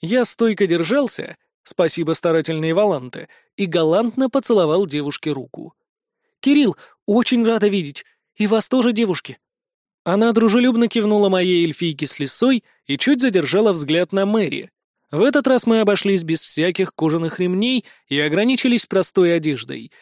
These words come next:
но Лизе явно не хотелось оказаться на ее месте, особенно в части ошейника. "Вика не прилетела?" "У нее дела фирмы. Сегодня торжественное открытие нового магазина кристаллов". И ведь не врал. Основная причина, правда, в другом.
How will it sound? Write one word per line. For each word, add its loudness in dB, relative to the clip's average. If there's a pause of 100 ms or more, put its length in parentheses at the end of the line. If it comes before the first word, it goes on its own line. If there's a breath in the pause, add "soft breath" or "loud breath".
(120)
но -2
Лизе 0
явно 0
не 0
хотелось 0
оказаться -4
на -6
ее -4
месте, -8 (480)
особенно 0
в -8
части -2
ошейника. -8 (800)
"Вика 0
не 0
прилетела?" 0 (640)
"У -4
нее 2
дела 4
фирмы. -8 (340)
Сегодня 2
торжественное 0
открытие 0
нового 2
магазина 0
кристаллов". -6 (720)
И -2
ведь 0
не 2
врал. 0 (440)
Основная 2
причина, 0
правда, 0
в -4
другом. -2